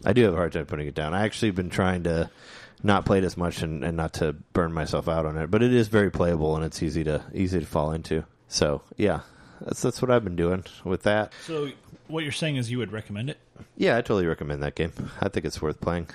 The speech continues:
Speaker 1: It's, uh, yeah, it's, it's a good, it's a good game to, uh, help you, you know, help you pass the time before Miitopia <laughs> on the, on the three D S side, which three D S still has the best games out there, I think.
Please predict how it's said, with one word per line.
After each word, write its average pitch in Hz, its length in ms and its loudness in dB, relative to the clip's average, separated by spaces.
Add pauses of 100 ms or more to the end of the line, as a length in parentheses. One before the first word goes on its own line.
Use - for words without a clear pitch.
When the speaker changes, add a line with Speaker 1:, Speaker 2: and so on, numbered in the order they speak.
(300)
Speaker 1:
It's, - 300 -4
uh, 82 240 2 (180)
yeah, 90 240 0 (220)
it's, 143 200 0
it's 175 220 0
a - 20 -6
good, 160 280 6
it's 143 200 0
a 156 60 4
good 156 240 4
game 147 280 4
to, 131 280 6
uh, 113 360 6
help 120 280 4
you, 117 280 6 (260)
you 107 100 4
know, 104 100 4
help 110 160 0
you 113 80 0
pass 113 300 2
the - 40 -10
time 110 240 2
before 98 280 0
Miitopia 87 580 0 (400)
<laughs> - 1160 -8
on 92 100 0
the, 92 60 2
on 95 120 0
the 90 80 -2
three 95 200 2
D 90 120 2
S 87 140 0
side, 78 260 0
which 113 180 2
three 160 180 2
D 143 100 6
S 127 140 4
still 107 240 2
has 95 200 2
the - 80 -14
best 78 240 -2
games 69 220 -4
out 69 180 -4
there, 73 140 -2
I 65 80 -2
think. 71 340 -8